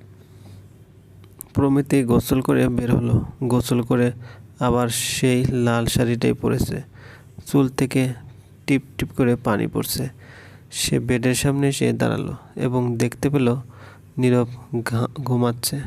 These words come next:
বেঘোরে ঘুমাচ্ছে। প্রমিতি নীরবের দিকে চেয়ে চেয়ে রইল। ছেলেটাকে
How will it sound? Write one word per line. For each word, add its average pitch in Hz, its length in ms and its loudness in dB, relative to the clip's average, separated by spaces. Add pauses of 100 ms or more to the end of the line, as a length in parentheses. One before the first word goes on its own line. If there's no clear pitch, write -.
(160)
বেঘোরে 127 520 2
ঘুমাচ্ছে। 127 520 -6 (580)
প্রমিতি 123 560 0 (120)
নীরবের 117 460 2
দিকে 120 320 0 (580)
চেয়ে 135 280 2
চেয়ে 131 200 0
রইল। 117 300 0 (840)
ছেলেটাকে 131 560 2